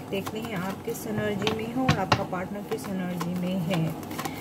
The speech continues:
तो जितना आप लोगों की सिचुएशन से मैच करेगा आपको उतना ही रीडिंग को लेना है और बाकी को आपने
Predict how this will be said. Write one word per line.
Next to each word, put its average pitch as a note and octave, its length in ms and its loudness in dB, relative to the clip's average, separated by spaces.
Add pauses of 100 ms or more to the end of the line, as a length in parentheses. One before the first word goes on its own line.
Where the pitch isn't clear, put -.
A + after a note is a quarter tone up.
(260)
तो G3+ 80 2
जितना G#3+ 340 2
आप G#3+ 260 -2
लोगों A3 140 0
की - 120 -4
सिचुएशन G#3 520 0
से G#3+ 120 -2
मैच G3 300 0
करेगा G3 360 0
आपको F#3+ 260 0
उतना G3 280 0
ही G#3 240 2 (800)
रीडिंग G#3+ 320 2
को G#3+ 60 0
लेना G#3+ 320 0
है A3+ 140 -2
और A3 60 -4
बाकी F#3+ 380 -2
को G3 60 2
आपने G3+ 340 0